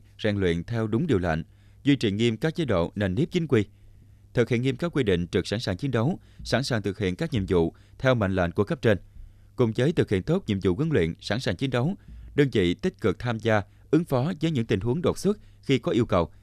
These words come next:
như phòng chống lụt bão, tìm kiếm cứu nạn, tham gia các cuộc diễn tập khu vực phòng thủ.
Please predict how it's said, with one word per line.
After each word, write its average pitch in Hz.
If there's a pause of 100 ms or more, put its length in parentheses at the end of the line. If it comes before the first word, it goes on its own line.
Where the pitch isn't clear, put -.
(300)
như 127
phòng 98
chống 135
lụt 123
bão, 85 (100)
tìm 98
kiếm 151
cứu 180
nạn, 87 (460)
tham 127
gia 127
các 175
cuộc 107
diễn 117
tập 95
khu 131
vực 95
phòng 92
thủ. 90